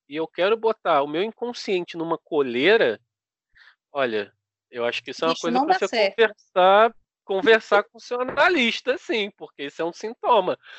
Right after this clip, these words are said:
Speaker 1: <laughs>
Speaker 2: Sim.
Speaker 1: É um sintoma fudido, na real, né? Deixa o inconsciente ser inconsciente, cara. Aprenda a se comunicar com ele, mas não queira controlar,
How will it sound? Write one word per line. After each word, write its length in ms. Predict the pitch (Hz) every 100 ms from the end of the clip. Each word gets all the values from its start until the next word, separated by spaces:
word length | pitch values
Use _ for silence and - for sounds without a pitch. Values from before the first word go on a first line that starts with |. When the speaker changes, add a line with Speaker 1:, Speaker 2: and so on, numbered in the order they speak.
| -
Speaker 1:
<laughs> 800 | - - - - - - - - - _ - -
Speaker 2:
Sim. 240 | - 285 262
Speaker 1:
É 40 |
um 100 | 277
sintoma 680 | - 208 190 - 185 220 240
fudido, 680 | - 254 320 - 247 170 165
na 160 | 143
real, 500 | 135 127 123 113 110
né? 220 | 110 113 117 _ _ 143
Deixa 320 | 151 180 -
o 40 | 214
inconsciente 520 | - 220 - 220 214
ser 140 | -
inconsciente, 680 | 226 - 226 - 254 240 -
cara. 280 | - 127 110 _ _ _ _ _ _ - _
Aprenda 840 | - 160 - 175 156 208 233 277 277 _ _ _ _ _
a 80 | 170
se 160 | 160 170
comunicar 600 | - 160 160 156 175 151
com 240 | - 156
ele, 260 | 135 165 226
mas 240 | 214 170
não 140 | 170 190
queira 240 | - 214
controlar, 680 | 226 269 - 392 370 170 196